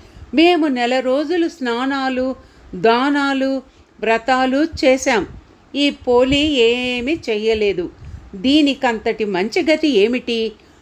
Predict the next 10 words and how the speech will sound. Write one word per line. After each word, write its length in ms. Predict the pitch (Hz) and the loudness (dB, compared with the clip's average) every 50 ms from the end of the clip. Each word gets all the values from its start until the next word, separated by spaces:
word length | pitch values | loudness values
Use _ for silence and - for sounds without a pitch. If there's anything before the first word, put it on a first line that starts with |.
| _ _ _ _ _ - | _ _ _ _ _ -6
ఎన్ని 560 | 196 208 208 220 247 269 302 311 330 302 - - - 220 | -2 2 2 4 4 4 4 4 4 2 0 -2 -2 0
చేసినా 520 | 233 269 294 - 330 302 269 277 269 262 | 2 2 2 0 -2 -2 -2 -2 -4 -6
మాకు 380 | 240 208 190 202 214 214 - 226 | -6 -4 -4 -4 -4 -4 -6 -6
ఏమీ 400 | 208 165 180 214 254 277 294 285 | -2 0 0 0 2 2 0 0
లేకపోవడం 880 | 214 160 175 220 226 - 277 269 - 262 254 240 240 226 226 220 202 | 0 0 -2 0 0 -2 -4 -2 0 0 0 2 2 0 0 -2 -2
ఏమిటి?" 600 | 165 160 185 214 226 220 220 - 202 196 196 185 - - - - - - - - - | -2 0 0 0 -2 -2 -4 -2 -2 -2 -2 -4 -8 -14 -20 -20 -20 -20 -14 -8 -4
అని 340 | 190 190 190 190 185 190 214 214 - - - | -2 0 2 2 2 2 0 -2 -8 -8 -4
ప్రశ్నించారు. 840 | 262 220 220 220 220 - - 262 262 240 - - 233 208 202 185 185 - - - - _ _ _ _ _ _ _ _ _ _ _ - - - - - - - - - - | -4 -2 -2 -2 -4 -2 0 0 0 0 0 2 2 2 2 2 0 -4 -8 -14 -20 _ _ _ _ _ _ _ _ _ _ _ -20 -20 -20 -20 -18 -18 -18 -10 -2 0
అప్పుడు 440 | 220 240 233 - - 294 294 285 277 | 2 2 0 0 0 0 2 2 2
వారు 580 | 254 208 196 175 170 170 175 202 254 285 220 | 2 2 2 2 2 0 0 0 -2 -2 -4